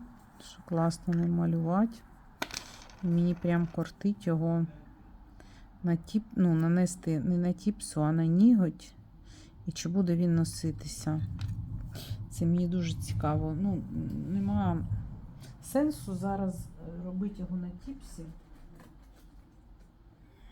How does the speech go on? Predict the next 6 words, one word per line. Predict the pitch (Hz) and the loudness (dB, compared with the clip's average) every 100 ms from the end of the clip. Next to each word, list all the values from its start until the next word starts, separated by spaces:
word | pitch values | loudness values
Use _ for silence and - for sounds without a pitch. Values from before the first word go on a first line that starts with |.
| - - - - - - - - - - - - - | -20 -20 -20 -20 -20 -20 -20 -20 -20 -20 -20 -20 -4
Я | 180 170 | 0 4
не | 180 | 2
бачу | 175 180 156 - 170 | 2 0 0 -4 -6
ніякого | 175 175 170 165 165 165 165 | -4 -4 -2 -4 -4 -6 -6
сенсу | - 269 285 - - | 0 4 4 2 0
його | 165 165 175 185 | 2 2 4 2